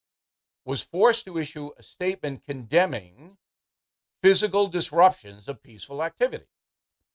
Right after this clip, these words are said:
But before Chancellor Agrawal got around to those words, he wrote this, quote, A student group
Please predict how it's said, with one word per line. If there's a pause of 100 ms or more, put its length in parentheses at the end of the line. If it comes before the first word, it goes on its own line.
(280)
But
before
Chancellor (180)
Agrawal
got
around
to
those
words,
he
wrote
this, (680)
quote, (1000)
A
student
group